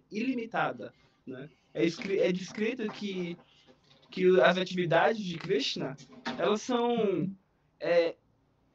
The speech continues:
são imaculadas, elas, e também elas são infinitas, elas nunca têm fim. Elas, e são constantes, como as ondas do oceano. Então, me tenta imaginar o quão, o quão pequenininho a gente é comparado com essa magnitude, esse, e essa,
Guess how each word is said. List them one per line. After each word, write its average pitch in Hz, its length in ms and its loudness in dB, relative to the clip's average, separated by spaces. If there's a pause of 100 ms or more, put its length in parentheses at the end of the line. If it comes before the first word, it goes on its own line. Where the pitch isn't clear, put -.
(140)
são 220 380 4
imaculadas, 170 1000 2 (220)
elas, 190 260 0 (120)
e 202 180 -4
também 226 320 2
elas 240 200 0
são 226 140 0
infinitas, 226 600 0
elas 202 180 0
nunca 247 220 -6
têm 254 200 -4
fim. 196 360 -8 (640)
Elas, 196 260 2
e 214 100 0
são 285 160 0
constantes, 262 640 0
como 208 200 -2
as 214 100 2
ondas 226 240 -2
do 214 80 -2
oceano. 165 600 -4 (560)
Então, 233 380 0
me 214 140 -4
tenta 320 240 -2
imaginar 226 600 0
o 180 180 0
quão, 226 680 0 (160)
o 160 80 -6
quão 277 220 -2
pequenininho 240 720 0
a 220 40 2
gente 202 400 -2
é 190 140 2
comparado 202 500 -2
com 208 80 -10
essa 196 180 -10
magnitude, 190 760 -8
esse, 180 380 -6
e 165 60 -2
essa, 180 500 -2